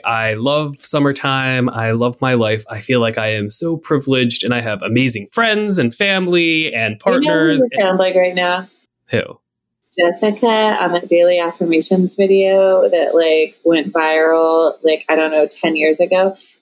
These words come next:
Speaker 2: But I watch it all the time. That's why I can very easily hear her voice in my head. She just goes, "I love my life. I love my hair. I love my," <laughs> you were just doing it exactly like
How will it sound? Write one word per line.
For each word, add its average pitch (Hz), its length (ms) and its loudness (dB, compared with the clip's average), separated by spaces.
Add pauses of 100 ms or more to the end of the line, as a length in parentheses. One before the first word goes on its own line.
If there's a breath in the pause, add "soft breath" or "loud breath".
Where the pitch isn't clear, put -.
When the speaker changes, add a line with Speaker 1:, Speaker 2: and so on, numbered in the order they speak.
Speaker 2:
But 170 300 0 (200)
I 175 140 2
watch 170 240 0
it 165 80 4
all 156 120 2
the 151 100 0
time. 156 220 -2
That's 151 160 0
why 151 540 0
I 151 180 0
can 151 160 -14
very 151 220 2
easily 156 460 2
hear 156 400 0
her 147 80 -6
voice 156 240 0
in 180 60 -12
my 175 40 -8
head. 190 220 -2 (280 loud breath)
She 190 200 2
just 180 180 0
goes, 156 220 2 (180)
"I 185 80 2
love 170 240 2
my 165 80 -6
life. 392 480 4
I 277 40 2 (140)
love - 140 -8
my 143 80 -20 (100)
hair. 381 500 4
I 214 40 2
love 185 180 2
my," 233 520 0
<laughs> - 20 -4
you 285 400 2
were 285 180 2
just 285 440 0
doing 226 340 2
it 220 260 4
exactly 220 680 -2
like 180 240 2